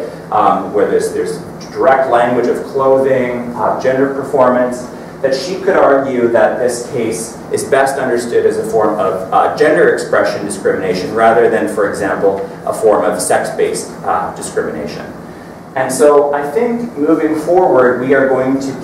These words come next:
continue to see these cases that grapple with how we draw lines around who ought to be protected by human rights law and who ought not to be. And given the history of the terms gender identity and gender expression, I think that it will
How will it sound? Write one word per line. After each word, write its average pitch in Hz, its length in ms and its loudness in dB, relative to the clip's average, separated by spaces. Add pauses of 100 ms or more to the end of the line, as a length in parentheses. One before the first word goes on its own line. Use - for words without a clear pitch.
continue 156 540 -4
to 156 100 -6
see 131 240 -4
these 117 320 -2
cases 107 520 0
that - 220 -2
grapple 113 520 4
with 104 440 4 (100)
how 131 420 4
we 131 120 -4
draw 104 640 2
lines 104 600 0
around 104 560 0 (400)
who 165 320 2
ought 123 200 4
to - 120 -6
be 117 180 -6
protected - 580 0
by - 260 2
human 127 180 -2
rights 123 300 2
law 120 280 4
and 117 200 -6
who 120 300 -2
ought 113 280 2
not 107 240 -2
to - 100 -8
be. 85 220 -4
And - 120 -4
given 143 300 4
the 127 120 2
history 147 640 0
of - 220 2
the 110 80 -4
terms 120 360 -4
gender 113 340 2
identity 101 500 0
and 92 140 -6
gender 98 260 -2
expression, 113 720 0 (420)
I 127 140 2
think 139 260 -2
that 135 100 4
it 120 100 2
will 120 280 0